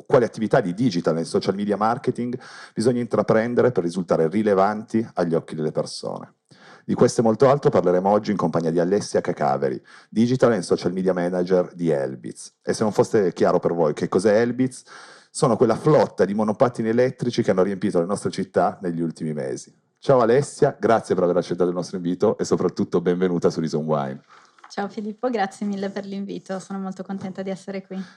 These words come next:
Speaker 1: Ci racconti un po' il tuo percorso che ti ha portato effettivamente a ricoprire la posizione di Digital and Social Media Manager?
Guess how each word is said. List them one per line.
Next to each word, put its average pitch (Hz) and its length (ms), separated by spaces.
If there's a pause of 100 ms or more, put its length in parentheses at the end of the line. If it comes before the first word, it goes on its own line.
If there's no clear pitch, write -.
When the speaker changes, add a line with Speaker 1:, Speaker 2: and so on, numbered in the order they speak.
(380)
Speaker 1:
Ci - 100
racconti 120 320
un 107 80
po' 110 80
il 95 100
tuo 107 140
percorso 98 640
che 90 80
ti 82 60
ha 78 40
portato 82 300
effettivamente 80 560
a 87 40
ricoprire 82 300
la 80 100
posizione 80 420
di 78 120
Digital 78 380
and 76 100
Social 76 280
Media 76 200
Manager? 71 480